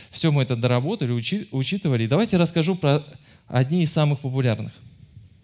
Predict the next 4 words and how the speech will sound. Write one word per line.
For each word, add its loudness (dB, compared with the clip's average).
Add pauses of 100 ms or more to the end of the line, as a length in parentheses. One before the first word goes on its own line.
(960)
Посмотрите, 0
пожалуйста, 0
на 2
экран. -2